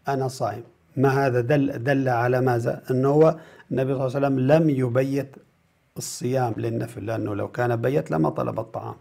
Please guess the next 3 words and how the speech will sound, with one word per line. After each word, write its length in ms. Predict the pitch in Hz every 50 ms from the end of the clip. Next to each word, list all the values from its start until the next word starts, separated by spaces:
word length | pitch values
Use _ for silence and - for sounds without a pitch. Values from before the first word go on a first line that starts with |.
| - - - - - - - - - - - - - - - - - - - - - _ _ - - - - - - - - - - - - _ _ _ -
فإذن 640 | - - 175 190 196 180 151 135 160 185 208 202 - - - 151
يجوز 460 | 156 160 151 156 233 233 190 - 175
إذن 400 | 151 131 127 147 160 180 175